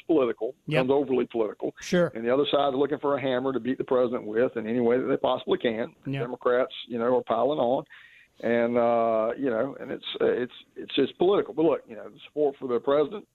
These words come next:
Speaker 1: is, is still enthusiastic and great. You know, you saw, you know, uh, two weeks ago, the Lake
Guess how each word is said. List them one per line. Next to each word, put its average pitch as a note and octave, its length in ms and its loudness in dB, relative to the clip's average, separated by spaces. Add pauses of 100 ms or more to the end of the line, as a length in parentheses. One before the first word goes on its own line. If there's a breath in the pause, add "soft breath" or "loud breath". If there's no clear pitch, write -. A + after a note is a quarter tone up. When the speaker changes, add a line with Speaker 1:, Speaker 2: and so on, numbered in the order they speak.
Speaker 1:
is, G#2 340 -10 (160)
is - 220 -12
still B2 420 2
enthusiastic B2 720 0
and A#2 140 -10
great. C#3+ 320 0
You G2+ 60 -18
know, G#2+ 80 -12
you A2 180 -14
saw, C#3 260 2 (520 soft breath)
you A#2 80 -6
know, B2 260 0 (160)
uh, A2 160 -4
two D#3 100 2
weeks D3 240 2
ago, C#3+ 300 2
the A#2+ 80 -4
Lake C#3+ 200 -2